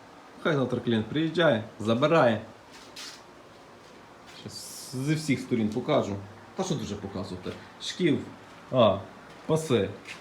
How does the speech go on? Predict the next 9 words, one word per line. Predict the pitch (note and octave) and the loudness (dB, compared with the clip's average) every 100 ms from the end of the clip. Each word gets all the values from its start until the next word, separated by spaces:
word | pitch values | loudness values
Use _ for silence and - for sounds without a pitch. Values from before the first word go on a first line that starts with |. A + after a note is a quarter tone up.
| - - - - - C#3 | -18 -20 -20 -20 -10 0
профіль | D#3 - B2+ B2 | 0 0 -2 2
Б. | D3+ C#3 - - - - - - - - - - - - - - - | 4 4 2 -10 -18 -20 -20 -20 -20 -20 -20 -20 -20 -20 -20 -8 -2
Не | B2 | 0
видно. | G2 F2+ - - | 0 -2 -8 -6
Профіль | D3+ D3+ C#3+ C#3 | -4 -2 -2 2
Б. | D3+ A#2+ - - - - - - - - - - | 4 4 0 -14 -20 -20 -20 -20 -20 -20 -20 0
Тисяча | C#3+ B2+ - A#2+ | 4 4 2 0
шістсот | A2 A2 | 0 -2
п'ятдесят. | - G#2 G2+ - F2 | 0 -2 -2 -2 -4